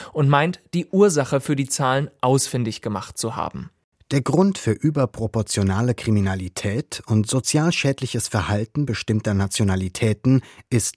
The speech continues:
Speaker 2: nicht die Nationalität. Der Grund sind kulturspezifische Prägungen. Sie sind hauptursächlich.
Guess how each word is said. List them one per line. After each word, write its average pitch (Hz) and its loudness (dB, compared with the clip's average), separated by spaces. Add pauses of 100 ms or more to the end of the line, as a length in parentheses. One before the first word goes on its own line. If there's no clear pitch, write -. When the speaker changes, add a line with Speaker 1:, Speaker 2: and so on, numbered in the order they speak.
(100)
Speaker 2:
nicht 127 2
die 107 2
Nationalität. 95 -2 (600)
Der 110 2
Grund 151 4
sind 143 -2
kulturspezifische 120 -2
Prägungen. 107 -2 (440)
Sie 139 4
sind 139 4
hauptursächlich. 92 -2